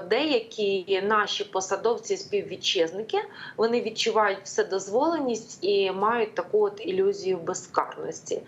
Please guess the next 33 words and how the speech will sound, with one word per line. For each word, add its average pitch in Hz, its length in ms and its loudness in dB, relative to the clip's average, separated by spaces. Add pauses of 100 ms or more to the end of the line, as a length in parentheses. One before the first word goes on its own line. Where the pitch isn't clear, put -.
(380)
Це 226 200 2
не 185 100 -4
так, 208 500 0 (140)
і 208 120 2
Д 185 120 -2
Б 190 120 0
Р 185 140 0
доводиться 170 540 -2
своїми 165 420 -2
справами, 233 560 2 (100)
оголошуючи 180 840 0
підозру, 170 640 0
зокрема, 170 540 0 (160)
коли 190 380 2 (500)
в 196 60 -6
момент 202 420 2
злочину, 190 720 2
а - 100 2
саме 190 280 0
передачі 190 800 0 (300)
грошей, 190 800 2 (340)
нагадаю, 185 440 2
що 170 220 -2
вони 185 240 0
за 170 100 -2
це 175 160 -4
просили 175 440 0
чотири 170 400 0
з - 80 -10
половиною 175 580 2
тисячі 180 440 -2
доларів, 170 460 2
якщо 170 580 4